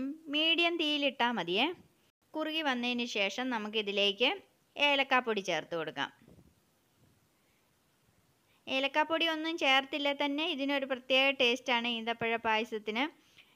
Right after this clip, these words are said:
ഇതിന് നമുക്ക് ആവശ്യമെങ്കിൽ മാത്രം പഞ്ചസാരയോ മിൽക്ക് മെയ്ഡോ ഒക്കെ ചേർക്കാം. ഞാനിതൊന്നും ചേർക്കുന്നില്ല. ആകെ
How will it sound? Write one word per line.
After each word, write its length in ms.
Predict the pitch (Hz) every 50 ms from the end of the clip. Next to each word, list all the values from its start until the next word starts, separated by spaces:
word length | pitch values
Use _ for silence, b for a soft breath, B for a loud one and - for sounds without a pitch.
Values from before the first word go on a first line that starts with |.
| b _
ഇതിന് 220 | 320 330 339 349 339 339
നമുക്ക് 240 | 330 311 302 285 330 311 285 269 262
ആവശ്യമെങ്കിൽ 540 | 277 285 320 - - 330 320 320 311 339 320 302 277
മാത്രം 480 | 262 254 262 269 277 269 - - 311 381 403 - _ _ _ _ _ _ _ _ -
പഞ്ചസാരയോ 680 | 262 247 240 240 247 - - 247 233 233 240 262 277 262 233
മിൽക്ക് 240 | 220 220 - - 240
മെയ്ഡോ 180 | 233 233 240 233 214
ഒക്കെ 140 | - 220 226 -
ചേർക്കാം. 360 | 214 190 190 185 - 214 254 285 277 - - 262
ഞാനിതൊന്നും 640 | 262 262 254 247 247 240 240 240 240 247 277 294 285 269
ചേർക്കുന്നില്ല. 540 | 214 208 208 202 220 208 196 180 170 180 220 294 330 - _ b b b b b b b b b b b b b b b _ _ - 240
ആകെ 180 | 240 247 254 277